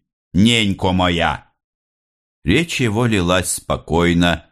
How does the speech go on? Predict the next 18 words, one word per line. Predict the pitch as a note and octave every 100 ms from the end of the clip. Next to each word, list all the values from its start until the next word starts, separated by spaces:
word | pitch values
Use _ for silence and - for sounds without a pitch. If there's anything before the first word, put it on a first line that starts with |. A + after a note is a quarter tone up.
| _ _ _ -
и |
отталкивала | G#2+ A#2+ _ E3 D#3+ D3 C3+ A2+ A2
куда-то | G#2+ A2 A2+ A#2 G2+
в | -
сторону | - - D3+ C3 A#2+ A2+ G2+ _ _ _ _
тревогу | B2+ B2 C3+ B2+ A#2+
ожидания | A#2 G#2+ A2 A2+ G#2+ G2+ E2+
обыска. | E2 F#2 F#2 F2+ - D#2+ - _ _ _ _ _ _
Выпуклые | D#3+ A3+ F#3 - D3 C3+
глаза | A2+ A2 G2+ A#2 A2
светло | F#2 F2 E2 - E2+ D#2+
улыбались, | D2+ C#2 F2+ F#2+ F2 D2 - _ _ _ _ _
и | C#2+
весь | C#2 F#2+ F#2
он, | F#2 D#2+
хотя | E2 F2 E2+
и |
нескладный, | D#2+ D2 - B1 F#2+ G#2+ F2 E2+ C#2 -